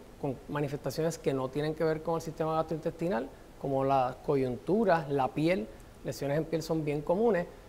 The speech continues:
y encima de eso usted tiene algún síntoma gastrointestinal, debería consultar a su gastroenterólogo para un posible, em, diagnóstico, ¿verdad? O, o evaluación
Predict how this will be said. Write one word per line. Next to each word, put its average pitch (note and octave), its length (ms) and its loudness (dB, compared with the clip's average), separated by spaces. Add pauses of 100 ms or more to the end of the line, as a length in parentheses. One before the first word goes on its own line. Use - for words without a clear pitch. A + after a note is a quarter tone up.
(320)
y E3 120 2
encima C#3+ 420 0
de F#3+ 60 2
eso G3 160 0
usted D3+ 260 -2
tiene D3 220 -4
algún D3 200 -2
síntoma D#3+ 360 -2
gastrointestinal, F3+ 720 -2
debería C3+ 360 -2
consultar D#3 520 -4
a - 20 -2
su E3+ 120 -4
gastroenterólogo F3+ 680 0 (460)
para B2 480 0 (380)
un C#3 120 -2
posible, D#3+ 840 0 (500)
em, C3 580 -2 (200)
diagnóstico, F3 600 0
¿verdad? D#3 280 6
O, D#3 320 8 (380)
o C3+ 480 0 (140)
evaluación D3 560 0